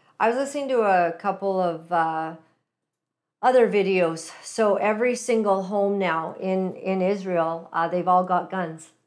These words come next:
so that they will never have that kind of attack and be unprepared again. And I think that they were trying to, uh, you know, have more of a, you know, uh, not have so many guns in the,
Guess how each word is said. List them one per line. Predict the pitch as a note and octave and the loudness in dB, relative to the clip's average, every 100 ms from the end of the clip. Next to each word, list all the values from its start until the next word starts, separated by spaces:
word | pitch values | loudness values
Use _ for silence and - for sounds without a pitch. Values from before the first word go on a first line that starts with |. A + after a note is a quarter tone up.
| _ | _
so | - F#3 | -6 0
that | F3 F3 - - | 0 0 -6 -4
they | F3+ | -2
will | E3+ E3+ | -2 -2
never | E3+ E3 F3 | -2 -2 -2
have | F3 D#3+ | -2 -2
that | D#3+ - | -4 -6
kind | E3+ | -10
of | D#3+ | -10
attack | E3 F3 E3 F3 | -10 -8 -8 -8
and | E3 | -10
be | D#3+ | -10
unprepared | D#3 D#3+ E3 E3+ E3 - | -12 -14 -10 -6 -6 -8
again. | D3+ D3+ D3 D3+ - _ _ _ - | -12 -12 -14 -16 -20 _ _ _ -8
And | F3 F3 E3 | -4 -2 -2
I | E3+ E3 | -2 -2
think | F3 G#3+ G#3 | -2 -6 -6
that | G#3 G3 | -6 -4
they | F#3 | -4
were | F3 | -4
trying | F3+ - F#3+ F#3 F3+ | -4 -2 -2 -2 -4
to, | F3+ G3 F#3 F3 E3+ E3+ _ _ _ - | -6 -4 -2 -2 -4 -10 _ _ _ -2
uh, | G3 A3+ | 0 0
you | |
know, | B3+ C4 | 0 0
have | B3+ C#4 B3 | 0 -2 -2
more | A#3+ B3 | 0 0
of | A#3 | 2
a, | G#3+ F#3+ F3+ F3+ _ _ _ | 4 4 2 -2 _ _ _
you | A3+ | -4
know, | A3 G3+ F#3+ - | 0 0 -2 -6
uh, | - G#2+ - - _ G3+ | -10 -8 -8 -12 _ 0
not | A3+ A3+ | 2 4
have | A3+ G#3 | 2 0
so | G#3 G#3+ | -2 -6
many | G3+ G3 | -4 -4
guns | F#3 F#3 F#3 F3+ | -2 -2 -2 -4
in | - F#3+ F#3+ | -6 -4 -2
the, | F#3 F3+ F3 | -2 -4 -6